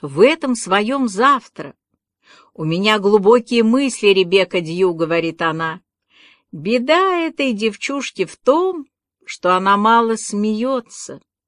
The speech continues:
Я вспомнила, что Элизабет ни разу не засмеялась во время нашего разговора. У меня такое ощущение, что она не умеет смеяться.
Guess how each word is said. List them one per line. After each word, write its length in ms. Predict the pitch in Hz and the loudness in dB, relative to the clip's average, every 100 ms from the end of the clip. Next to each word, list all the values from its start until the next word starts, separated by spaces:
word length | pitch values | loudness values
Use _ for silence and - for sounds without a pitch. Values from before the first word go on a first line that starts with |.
| _ _ _ _ _ _ _ _ _ - - _ - | _ _ _ _ _ _ _ _ _ -20 -20 _ -2
Я 160 | 220 | 0
вспомнила, 640 | 220 - 269 269 254 233 233 | 0 -2 0 2 2 2 0
что 360 | - - 220 | -2 2 2
Элизабет 840 | - 214 208 185 202 190 262 349 247 | 2 2 0 0 0 2 0 0 -2
ни 140 | 208 | -2
разу 320 | 214 269 277 | 0 -2 -2
не 180 | 269 269 | -2 -2
засмеялась 880 | 262 269 294 294 302 294 190 156 - | -4 -10 -8 -6 -2 -2 -2 -6 -6
во 100 | 170 | -4
время 320 | 175 180 180 | -2 -4 -4
нашего 420 | 180 170 - 156 | -4 -6 -6 -8
разговора. 720 | 160 151 156 175 160 151 151 - _ _ _ - - - | -10 -8 -4 -4 -4 -10 -12 -20 _ _ _ -20 -20 -8
У 60 | |
меня 260 | 156 180 214 | -4 -2 -2
такое 460 | 196 185 202 185 170 | -2 -2 2 2 2
ощущение, 840 | - 165 - 175 214 240 180 160 | -2 -4 -4 2 2 2 -2 -6
что 260 | - - 165 | -8 -6 -4
она 200 | 180 196 | -4 -4
не 140 | 202 | -4
умеет 460 | 208 214 240 208 - | -2 -2 0 -2 -6
смеяться. 840 | - 151 143 147 143 - - - | -10 -10 -8 -8 -10 -12 -20 -20